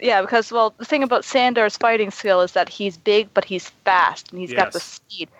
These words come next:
Speaker 1: You expect something where there's, you know, a, you know, you expect to see a really cool fight, and instead it's
Speaker 2: Yeah.
Speaker 1: like
Speaker 2: Well, what about
Speaker 1: grappling
Speaker 2: in the
Speaker 1: practically.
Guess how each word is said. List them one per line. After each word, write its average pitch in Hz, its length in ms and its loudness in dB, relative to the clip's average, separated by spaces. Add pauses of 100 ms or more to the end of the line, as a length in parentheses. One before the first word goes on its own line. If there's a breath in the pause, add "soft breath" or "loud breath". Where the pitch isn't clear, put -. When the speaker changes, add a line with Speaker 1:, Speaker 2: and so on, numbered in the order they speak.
(180 loud breath)
Speaker 1:
You 208 100 0
expect - 400 -2
something 254 400 0
where 214 160 2
there's, 202 260 2
you 220 60 -4
know, 185 340 2 (140)
a, 202 140 2 (880)
you 220 100 -2
know, 202 300 2
you 269 200 -2
expect - 340 -2
to - 40 -18
see 370 140 0
a 330 60 4
really 320 200 2
cool 302 220 0
fight, 302 340 2
and 208 80 -8
instead 247 440 0
it's 220 160 0
Speaker 2:
Yeah. 226 80 -8
Speaker 1:
like 202 160 2 (160)
Speaker 2:
Well, 202 120 4
what 208 100 2
about - 20 -6
Speaker 1:
grappling 175 220 2
Speaker 2:
in 170 60 -6
the 160 60 -4
Speaker 1:
practically. 147 240 0